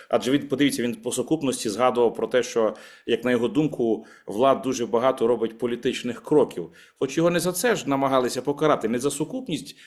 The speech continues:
політичних заяв, як вважає мок, а конкретно за шолом. Як думаєте, може бути цей от вплив Росії якимось чином?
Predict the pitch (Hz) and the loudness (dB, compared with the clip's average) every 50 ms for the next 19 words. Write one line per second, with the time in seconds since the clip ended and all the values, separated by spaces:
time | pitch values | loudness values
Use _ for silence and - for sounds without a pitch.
0 | _ _ - 147 147 151 156 143 139 127 - 123 127 127 117 - 147 147 139 123 | _ _ 2 2 2 2 0 0 -2 -2 -2 -4 -4 -4 -2 2 2 4 4 4
1 | 107 107 110 107 - 117 117 107 104 110 107 104 107 104 101 101 95 - - - | 4 2 0 -2 -2 -4 -2 -2 0 0 0 0 0 0 0 -2 -4 -6 -12 -20
2 | - - - 120 123 117 110 110 - 113 113 - - - 139 139 135 - 135 131 | -20 -12 -6 -2 0 0 0 0 -2 -6 -6 -4 -2 -2 -2 0 2 2 4 4
3 | 131 143 147 143 123 135 131 - - 185 196 226 233 170 113 90 87 - _ _ | 4 2 0 -2 -2 -2 -4 -2 -2 -2 0 2 2 2 2 0 -4 -14 _ _
4 | _ _ _ _ _ _ _ _ _ _ _ _ _ _ _ _ _ _ _ _ | _ _ _ _ _ _ _ _ _ _ _ _ _ _ _ _ _ _ _ _
5 | _ - 117 143 139 - 131 120 113 107 104 - - 110 123 151 165 165 170 151 | _ -2 0 0 0 0 -2 -2 0 0 0 0 -2 -2 -2 -2 -2 -2 -4 -4
6 | 151 147 - 113 - - 113 101 95 92 - - - - 104 101 98 104 113 110 | -6 -6 -8 -8 -4 -2 -2 -2 -2 -6 -8 -12 -14 -8 -6 -4 -4 -2 -4 -6
7 | - 104 92 90 92 92 - 104 101 107 104 - - 98 87 87 | -6 -8 -8 -8 -8 -8 -8 -8 -8 -8 -8 -8 -8 -10 -10 -10